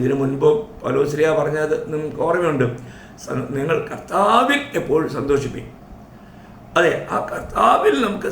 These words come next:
സന്തോഷിക്കാൻ കഴിയുക, ആ രക്ഷിതാവിൽ നമുക്ക് സന്തോഷിക്കാൻ കഴിയുക. നമുക്കറിയാം, പിന്നെ നെഹമ്യാ പുസ്തകം എട്ടാം അധ്യായം പത്താം വാക്യത്തിൻ്റെ അവസാനം വായിക്കുന്നുണ്ട്,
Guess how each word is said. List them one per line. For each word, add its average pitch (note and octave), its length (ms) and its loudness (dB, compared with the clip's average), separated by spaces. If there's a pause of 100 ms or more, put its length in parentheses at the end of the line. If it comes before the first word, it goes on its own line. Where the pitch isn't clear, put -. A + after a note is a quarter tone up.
സന്തോഷിക്കാൻ D#3 600 0
കഴിയുക, A#2+ 300 0 (920)
ആ E3 40 4 (120)
രക്ഷിതാവിൽ A#3+ 680 2 (200)
നമുക്ക് E3+ 300 4 (220)
സന്തോഷിക്കാൻ D#3+ 640 2
കഴിയുക. B2+ 300 2 (1080)
നമുക്കറിയാം, F#3 480 4 (600)
പിന്നെ D3 280 2 (260)
നെഹമ്യാ D#3 420 2 (120)
പുസ്തകം E3 380 0 (640)
എട്ടാം D#3 340 4
അധ്യായം D#3+ 360 6 (100)
പത്താം D3+ 380 2
വാക്യത്തിൻ്റെ D3 480 0
അവസാനം E3+ 460 0
വായിക്കുന്നുണ്ട്, D3 480 2